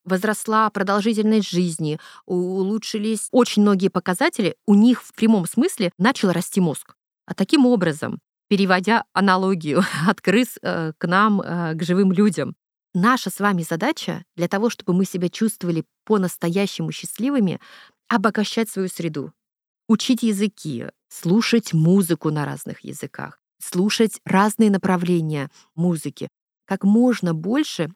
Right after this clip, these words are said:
всего нового, интересного, классного добавлять в свою повседневную жизнь. Как часто мы не испытываем радость жизни как раз потому, что мы психологическое разнообразие и обогащение своей среды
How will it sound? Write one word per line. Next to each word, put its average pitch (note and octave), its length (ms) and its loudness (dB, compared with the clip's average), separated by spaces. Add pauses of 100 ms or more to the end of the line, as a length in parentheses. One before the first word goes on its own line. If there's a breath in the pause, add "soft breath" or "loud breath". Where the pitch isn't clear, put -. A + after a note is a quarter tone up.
всего A3 460 -2
нового, F#3 640 0 (240 loud breath)
интересного, F#3 920 0
классного F3+ 680 0 (240)
добавлять E3+ 800 -2
в - 40 -20
свою D3 280 0
повседневную D3+ 640 -4
жизнь. - 320 -10 (560)
Как F#3+ 180 -4
часто F3 520 -4 (400 soft breath)
мы F#3 260 4
не G3+ 380 2
испытываем F3 760 -2
радость F#3 420 -4
жизни G3 500 -4 (200)
как - 220 -10
раз A#3+ 260 -2
потому, A3 460 -4
что - 320 -4
мы A3+ 440 2 (200)
психологическое G3 840 -4
разнообразие F#3 920 -4 (160)
и F#3+ 200 -4
обогащение F3+ 720 -2
своей E3+ 260 -4
среды G3 380 -4